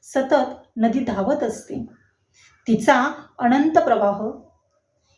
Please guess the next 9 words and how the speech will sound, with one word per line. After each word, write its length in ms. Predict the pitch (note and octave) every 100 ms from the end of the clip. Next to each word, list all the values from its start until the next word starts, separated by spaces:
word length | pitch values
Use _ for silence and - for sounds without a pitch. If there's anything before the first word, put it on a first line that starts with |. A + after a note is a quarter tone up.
| _
हे 120 | C4
परमेश्वरा, 760 | A#3+ G3 G3 A3 C4 B3 A#3 A#3+ - - _
तुझे 320 | A3+ C#4 C4+
पाय 400 | C4 C4+ B3 B3+ - - _ -
धुत 220 | A3+ -
असतो. 520 | C4+ - - C#4+ - _ _ _ _ _ _ _ _ -
फुलं 320 | A#3 C#4+ C4+ - -
आपल्या 280 | C#4+ D4 D#4+
सुवासानं 720 | D4 C4 D4 D#4+ D#4 D#4+ C#4+